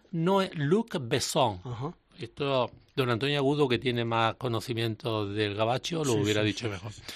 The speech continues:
Speaker 1: Que ya puestos también no se quedan cortos echando minutos. Ciento veintinueve minutos. Y ahora, ¿por qué le digo que esto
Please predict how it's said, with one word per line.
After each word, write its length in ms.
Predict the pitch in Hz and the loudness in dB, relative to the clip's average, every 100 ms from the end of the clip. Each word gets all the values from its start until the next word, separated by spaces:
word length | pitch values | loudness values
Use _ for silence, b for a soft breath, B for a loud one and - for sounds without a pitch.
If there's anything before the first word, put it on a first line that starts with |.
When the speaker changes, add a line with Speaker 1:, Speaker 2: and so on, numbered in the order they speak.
| B B B B B _ _ _ | B B B B B _ _ _
Speaker 1:
Que 140 | 185 160 | 6 8
ya 140 | 180 | 8
puestos 340 | 202 185 220 | 8 8 6
también 760 | - 151 110 120 143 156 160 160 | 6 4 4 4 6 4 2 0
no 120 | 143 | 0
se 120 | 143 | 2
quedan 260 | 160 147 117 | 4 4 4
cortos 320 | 135 123 123 | 2 2 0
echando 260 | 110 127 110 | 0 0 0
minutos. 420 | 120 143 - - | 0 0 -2 -4
Ciento 400 | - 165 170 185 | -2 0 0 0
veintinueve 500 | 180 147 156 143 156 | -2 -2 -2 0 0
minutos. 420 | 139 131 135 98 - - - - B B B B B - | 0 -2 -4 -8 -12 -20 -20 -20 B B B B B -2
Y 120 | 156 | 4
ahora, 180 | 160 143 | 6 4
¿por 140 | 151 | 0
qué 120 | 139 233 | 0 0
le 100 | 240 | 0
digo 320 | 214 196 - | 4 4 2
que 200 | - 165 | 0 0
esto 400 | - - 185 170 | -2 -2 0 0